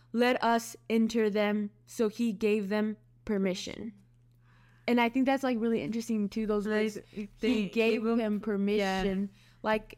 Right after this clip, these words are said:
Speaker 1: um, it's always until Jesus speaks and gives you permission that something,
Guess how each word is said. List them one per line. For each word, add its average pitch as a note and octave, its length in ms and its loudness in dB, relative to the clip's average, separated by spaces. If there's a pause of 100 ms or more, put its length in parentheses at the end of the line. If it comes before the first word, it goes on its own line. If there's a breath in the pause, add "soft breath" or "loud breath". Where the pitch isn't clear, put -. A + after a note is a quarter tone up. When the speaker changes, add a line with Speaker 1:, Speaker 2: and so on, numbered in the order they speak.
Speaker 1:
um, G#3+ 540 2 (800 soft breath)
it's C4 540 2 (280)
always D#4 420 4
until D4 320 0
Jesus A#3 920 0 (100)
speaks - 500 -2
and A#3 180 0
gives A3 200 0
you A#3 80 0
permission A3+ 580 0
that A#3 200 0
something, A3 800 -2